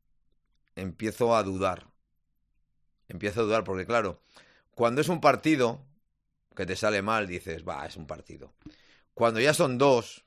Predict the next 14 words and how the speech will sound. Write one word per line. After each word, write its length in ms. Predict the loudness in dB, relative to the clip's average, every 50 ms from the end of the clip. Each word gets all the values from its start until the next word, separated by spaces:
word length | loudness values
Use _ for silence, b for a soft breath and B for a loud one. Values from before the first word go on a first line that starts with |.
| _ _ _ _ _ _ _ -20 _ _ _ _
cuando 300 | 0 0 2 2 2 2
ya 140 | 2 2 2
son 240 | 2 2 -2 -2 -2
tres, 600 | 0 2 2 2 2 0 -2 -8 -16 -18 -20 _ _ _ _ _ _ -20 _ _ _
cuando 240 | -4 -4 -2 0 0
ya 140 | 0 0 0
son 180 | 0 -2 -6
cuatro, 600 | -4 -2 4 6 6 6 6 4 -2 -2 -2 -4 -10 -18 _ _ _ _ _ _ _ _ _ _ _ _ _ _ _ _ _ _ _ _ _ _ _ _ _ _ _ _ _ _ _ _ _ _ _ _ _ -14
entonces 400 | -14 -14 -10 -10 -8 -8 -6 -6
sí 80 | -4
que 100 | -6 -6
tienes 200 | -4 -4 -6 -6
un 80 | -8 -12
problema. 440 | -12 -10 -6 -6 -6 -6 -8 -12